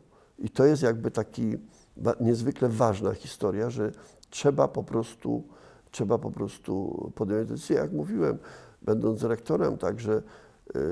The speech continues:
no, później szefem rektorów uczelni technicznych w Polsce, tam w różnych miejscach, no, często podejmowałem trudne decyzje, czy,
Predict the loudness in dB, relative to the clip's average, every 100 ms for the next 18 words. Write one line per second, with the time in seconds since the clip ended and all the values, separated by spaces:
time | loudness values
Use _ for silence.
0 | -2 -2 -2 -2 -4 -6 -4 -2 -2 -2
1 | -4 -4 -2 2 2 2 0 -2 -2 -2
2 | -4 -4 -4 -4 -4 -4 -2 -6 -2 -2
3 | -2 -6 -4 -6 -10 -20 -20 -20 _ -14
4 | -6 -2 -2 -2 -4 -2 -2 -2 -6 -2
5 | 0 0 -2 -2 0 0 -2 -4 -4 -4
6 | -2 -2 0 0 0 -2 -2 -4 -4 -2
7 | -2 -6 -8 -6 0 0 -2 -6